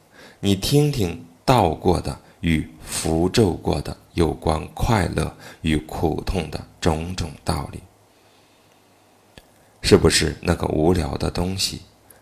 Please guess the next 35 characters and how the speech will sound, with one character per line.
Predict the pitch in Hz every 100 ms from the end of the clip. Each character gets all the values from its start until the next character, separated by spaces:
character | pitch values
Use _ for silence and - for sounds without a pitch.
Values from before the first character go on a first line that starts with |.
| -
名 | 82 69 73
誉， | 95 90 - - _ -
使 | - 131
你 | 117
不 | 87 113
能 | 92 85
忘 | 107 98 73
怀 | - 82 80
呢？ | 82 85 - _ _ _ _ _ -
试 | - 82
看， | - 80 78 - - - -
一 | 87
切 | 87 107 82
事 | - 85
物 | 73 - - -
多 | 101
么 | 92
快 | 78 - 104 87
的 | - - - - _ -
就 | 85 76
全 | - - 76 73
被 | 87 78
遗 | - - -
忘 | 82 76 69
了。 | - _ _ _ - - -
过 | - 110
去 | 92 - 85
与 | 73
未 | 78 90 76
来 | 73 71 - -
是 | -
什 | 80 -
么 | 76 80
样 | 90 76 69
的， | -